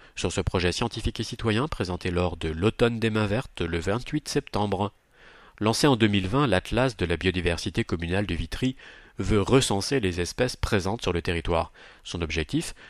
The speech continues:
mieux comprendre la faune et la flore locales pour mieux les protéger. C'est l'occasion pour la commune de faire le bilan des actions passées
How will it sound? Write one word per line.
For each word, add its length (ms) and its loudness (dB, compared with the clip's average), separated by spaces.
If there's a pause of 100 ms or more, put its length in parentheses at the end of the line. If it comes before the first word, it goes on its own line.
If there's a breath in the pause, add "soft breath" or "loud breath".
(140 loud breath)
mieux 240 2
comprendre 540 2
la 80 0
faune 260 0
et 60 4
la 80 0
flore 260 0
locales 420 0 (360 loud breath)
pour 120 0
mieux 160 4
les 120 2
protéger. 580 0 (260)
C'est 160 0
l'occasion 440 4
pour 100 2
la 140 2
commune 320 0
de 100 0
faire 220 0
le 100 0
bilan 400 0
des 200 -4
actions 280 -4
passées 420 -2